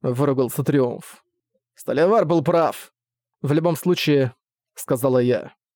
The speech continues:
"можно было сделать всё по-другому. Так что мне жаль". "Прежде всего, этого не нужно было делать вообще!" вздохнул Триумф. "Я готовился рисковать жизнью с того дня, как покинул Стражей.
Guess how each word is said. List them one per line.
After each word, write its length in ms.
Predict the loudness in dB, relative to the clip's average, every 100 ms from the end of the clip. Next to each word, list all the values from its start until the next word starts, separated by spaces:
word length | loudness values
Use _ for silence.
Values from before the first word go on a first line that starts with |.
| _ -2
"можно 320 | 0 0 0
было 240 | 2 2
сделать 260 | 2 0 0
всё 120 | -2
по-другому. 580 | -2 0 0 -2 -4 -16 _ _ _ -6
Так 160 | -4
что 140 | 0 2
мне 140 | 2
жаль". 300 | 2 -2 -6 _ _ _ _ _ -6
"Прежде 380 | 0 2 2
всего, 300 | 0 2 4
этого 280 | 4 2 2
не 100 | 2
нужно 280 | 2 2 2
было 200 | 2 2
делать 260 | 4 2 2
вообще!" 640 | 0 0 2 2 2 -2 _ _ _ _ _ _ -4
вздохнул 560 | -4 -2 -2 0 0
Триумф. 560 | 2 2 2 -2 -14 -20 _ _ _ _ -6
"Я 180 | -2 0
готовился 460 | 2 2 0 0
рисковать 380 | -2 0 0 2
жизнью 320 | 2 2 0
с 40 | 0
того 260 | 2 2
дня, 180 | 2 0
как 140 | -2
покинул 360 | -4 0 2 2
Стражей. 580 | 0 0 0 -4 -10